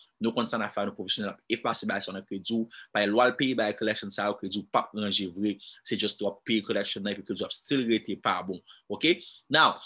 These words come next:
e nou bay student loans, I mean, nou bay, um, scholarship, sa vle di nou bay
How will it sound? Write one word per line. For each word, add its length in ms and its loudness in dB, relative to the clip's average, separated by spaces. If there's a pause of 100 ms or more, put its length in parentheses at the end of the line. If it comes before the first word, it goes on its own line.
(840)
e 240 10
nou 100 4
bay 160 8
student 400 4
loans, 480 4 (300)
I 60 4
mean, 140 4
nou 80 4
bay, 240 8
um, 400 6
scholarship, 640 6
sa 140 0
vle 100 4
di 80 -2
nou 160 0
bay 320 6